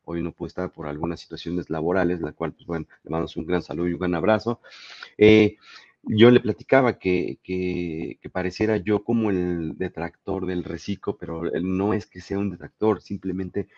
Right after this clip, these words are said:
estoy poniendo las situaciones en las cuales a muchos no les conviene estar en el reciclo, a muchos no les convino que los metieran al reciclo. Yo por, lo di, ¿por qué no? Simplemente porque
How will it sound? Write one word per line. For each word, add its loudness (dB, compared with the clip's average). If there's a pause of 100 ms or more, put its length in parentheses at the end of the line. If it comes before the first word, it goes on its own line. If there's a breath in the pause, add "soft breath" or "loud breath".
(220 loud breath)
estoy -10
poniendo 0
las 2
situaciones -4 (320 soft breath)
en -6
las -10
cuales -2 (260 loud breath)
a -6
muchos -2
no 4
les 2
conviene -2
estar -6
en -4
el -8
reciclo, -12 (300 loud breath)
a -4
muchos 2
no 0
les 0
convino 0
que -4
los 0
metieran -2
al -8
reciclo. -10 (920)
Yo -10
por, -6
lo -8
di, -6
¿por -20
qué -12
no? -2 (360)
Simplemente -4
porque -8